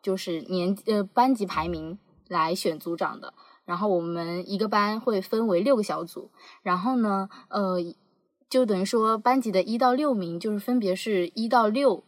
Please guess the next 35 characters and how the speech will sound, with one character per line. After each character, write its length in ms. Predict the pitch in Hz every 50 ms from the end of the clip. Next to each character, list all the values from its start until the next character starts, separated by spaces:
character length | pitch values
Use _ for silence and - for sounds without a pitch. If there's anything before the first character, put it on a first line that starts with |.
| _ _
小 260 | - - 180 180 220
组 140 | 220 226 196
的 100 | 185 180
组 220 | - - 175 185
长， 240 | 185 - 156 - - _ _ _ _ _ _
那 140 | - 262 262
我 140 | 240 180 170
当 180 | 190 190 214 233
时 140 | 214 196 180
是 100 | 185 190
第 180 | 190 240 233
五 140 | 214 180 170
名， 240 | 160 160 156 160 165
我 100 | 170 170
就 140 | 165 190 180
分 180 | - 196 202
配 220 | 208 208 240 214 185
在 240 | - 190 170 165 160
了， 220 | - - - - _ - _ _ _
呃， 280 | - 185 180 170 175
第 160 | 175 - 233 220
五 120 | 185 170
小 200 | - 165 156 175
组， 220 | 175 180 160 -
然 100 | - 190
后 140 | 175 180 190
我 140 | 170 160 170
是 180 | - - 202 180
第 140 | 180 214
五 80 | 190 180
小 120 | 190 180
组 100 | 175 175
的 80 | 165 165
组 180 | - - 175 170
长。 160 | 175 156